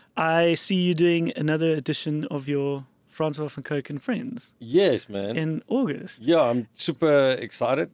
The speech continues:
Speaker 2: I mean, that's, like, the show that I kind of base my year <laughs> around, I guess.
Speaker 1: I would imagine,
Speaker 2: Yeah.
Speaker 1: because, um, and knowing that that's coming up in August, that's why I thought it'd be a nice excuse to talk to you
Speaker 2: I
Speaker 1: now.
Speaker 2: like it. Like, if
Speaker 1: So
Speaker 2: we
Speaker 1: that
Speaker 2: can
Speaker 1: we can,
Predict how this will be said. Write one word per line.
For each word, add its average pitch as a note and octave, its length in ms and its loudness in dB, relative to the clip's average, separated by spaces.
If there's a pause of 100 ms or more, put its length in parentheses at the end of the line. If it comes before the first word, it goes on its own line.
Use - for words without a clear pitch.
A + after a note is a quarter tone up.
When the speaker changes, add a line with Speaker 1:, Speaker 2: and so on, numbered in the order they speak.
Speaker 2:
I A2+ 100 -4
mean, A#2+ 240 -2
that's, A#2+ 260 0
like, C3 180 -2
the A#2 100 -6
show A#2+ 640 0
that A#2 120 -2
I A#2 100 0
kind C3+ 180 -2
of A2+ 140 -4 (540)
base A#2+ 300 4
my B2+ 120 2
year A#2+ 300 2 (200)
<laughs> - 180 -4
around, A#2+ 440 2
I A#2 120 4
guess. G#2 340 -2
Speaker 1:
I F#3+ 100 2
would A3 160 4
imagine, G#3+ 580 2
Speaker 2:
Yeah. C3 140 6
Speaker 1:
because, F#3 400 2 (200)
um, F#3 460 2 (340)
and F3+ 120 4
knowing A3+ 300 6
that A3 140 2
that's G3 180 2
coming F#3 260 2
up D#3 140 -2
in - 80 -4
August, G#3+ 520 4
that's F#3 200 2
why E3+ 140 4
I D3+ 40 2
thought E3 300 2 (420)
it'd C#3+ 120 -6
be D#3+ 60 2
a D3+ 40 2
nice D#3 400 -2 (120)
excuse - 500 -2
to C#3 160 -2 (160)
talk D3 200 -2
to D3+ 80 -2
you C#3+ 80 2
Speaker 2:
I B2+ 120 0
Speaker 1:
now. - 20 -
Speaker 2:
like G3 300 -2
it. G2+ 220 -2
Like, C#3 180 2
if F#3 80 6
Speaker 1:
So F#3 80 6
Speaker 2:
we F#3+ 60 6
Speaker 1:
that G3+ 100 4
Speaker 2:
can - 20 2
Speaker 1:
we F#3 180 6
can, D#3 40 4